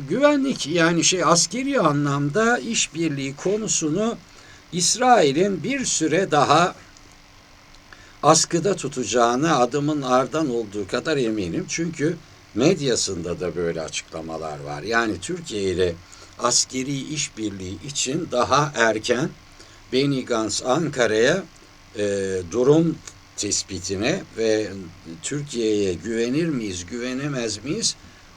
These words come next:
onu incelemeye gitti yönünde, e, yazılar var idi.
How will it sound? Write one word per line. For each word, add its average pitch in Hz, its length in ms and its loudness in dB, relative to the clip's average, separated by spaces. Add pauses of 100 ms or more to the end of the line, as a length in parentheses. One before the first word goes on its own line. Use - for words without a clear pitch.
(140)
onu 156 400 0
incelemeye 113 1120 0
gitti 98 640 -4 (160)
yönünde, 123 640 0 (460)
e, 107 60 0
yazılar 113 800 6
var 85 380 0
idi. 117 420 0